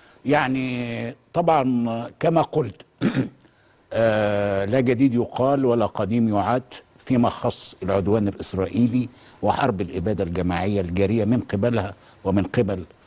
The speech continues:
رعيتها أمريكا في غزة. أيضًا ربما هناك،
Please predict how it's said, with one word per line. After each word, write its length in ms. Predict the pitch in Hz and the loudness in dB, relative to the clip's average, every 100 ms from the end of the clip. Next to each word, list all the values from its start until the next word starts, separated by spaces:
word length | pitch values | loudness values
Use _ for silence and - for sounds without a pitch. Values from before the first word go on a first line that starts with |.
| - - _ - | -20 -20 _ -2
رعيتها 760 | 123 127 117 101 139 - - | 2 2 -2 -6 -8 -10 -10
أمريكا 480 | 90 92 117 - 113 | -10 -6 -6 -6 -8
في 160 | 98 98 | -6 -10
غزة. 340 | 76 - - _ _ _ _ _ - _ _ - - 104 131 _ | -10 -16 -20 _ _ _ _ _ -20 _ _ -18 -4 -2 -2 _
أيضًا 460 | - 131 135 127 139 113 _ _ _ _ _ - | -2 0 2 2 0 -6 _ _ _ _ _ -4
ربما 520 | 107 90 143 170 156 | -4 2 2 4 2
هناك، 400 | 113 135 139 135 | 2 2 2 0